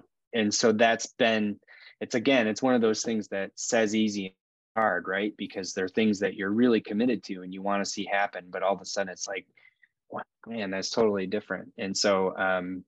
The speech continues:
Speaker 2: yeah, that's, that's a big, that's a big way, um, to do it. And then again, I'll, I'll bring it back to faith,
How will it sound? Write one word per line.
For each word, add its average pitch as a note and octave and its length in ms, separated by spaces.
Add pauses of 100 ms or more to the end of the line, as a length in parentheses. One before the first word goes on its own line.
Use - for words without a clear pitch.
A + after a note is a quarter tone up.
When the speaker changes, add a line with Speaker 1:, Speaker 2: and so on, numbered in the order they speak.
(760)
Speaker 2:
yeah, B2 200
that's, G#2+ 340 (140)
that's B2+ 260
a C#3 60
big, B2 360 (280)
that's A#2+ 180
a A2+ 60
big A#2 280
way, A#2+ 400 (140)
um, G2+ 440 (220)
to G2+ 80
do B2 180
it. E3+ 200
And A#2 160
then A#2 240 (240)
again, A#2+ 320
I'll, G#2 280
I'll G#2+ 100
bring B2+ 180
it A#2 80
back A#2 180
to G2+ 80
faith, A#2 280